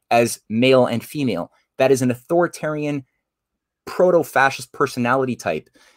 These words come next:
that, uh, they say <laughs> is, is there under, behind the eyeballs of whoever speaks that way. Political correctness, the need to self-censor yourself so that you don't offend, that emotions are what is real, not,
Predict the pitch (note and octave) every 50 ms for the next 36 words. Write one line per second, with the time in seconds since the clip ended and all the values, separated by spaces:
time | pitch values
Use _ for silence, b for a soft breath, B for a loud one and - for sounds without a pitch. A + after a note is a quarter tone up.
0 | b b b _ - A2+ B2 A#2+ A#2 - - _ _ _ _ _ _ _ _ _
1 | _ _ _ _ _ _ _ _ _ C3 C3 A#2+ - B2 C3 C3 B2 - - F#3+
2 | - A2+ B2 C3 - - - G3 - - C#3+ C3 B2 - _ C3 C3 A#2 G#2 G#2
3 | A#2+ C3+ C#3 C#3 C3+ - A#2+ B2 B2 B2 B2+ B2 A#2+ A#2 - A#2 A2+ A#2+ A2+ A2+
4 | B2 B2+ A#2+ - - C#3 C3+ A#2+ G2+ G#2 G2+ G2+ - A#2 A2 - A#2+ A#2 G#2 A2+
5 | A#2 - - F3+ - - - D#2+ - - - - - b b b b b b b
6 | b b b b b b _ _ - E3 D#3+ F#3 F3+ - F3+ - - - F3+ -
7 | - A2+ - - - B2+ C3 C#3 C3+ - C3+ - - - D#3 C#3+ C#3 - - -
8 | - D#3 D#3+ - - C3+ A2+ G2+ F#2 - - - G2 G2 - - - A#2+ A#2+ -
9 | C#3 A#2+ A2+ G#2+ B2+ C3+ C3 - A#2 A#2 - - - - C3 B2 F#2+ D#2+ D2 -
10 | _ _ _ _ _ _ _ - B2+ A#2+ - C3 B2 B2 C3 C#3 C#3 - - B2
11 | A2+ G#2+ F#2 - - - A2+ A2+ A2+ A2 G#2+ A2 - - G#2+ A#2 A#2+ - - A#2
12 | G2+ G#2 G#2+ G#2 B2+ B2+ A2+ F#2 E2+ E2+ F#2 G2+ A2 A#2+ - -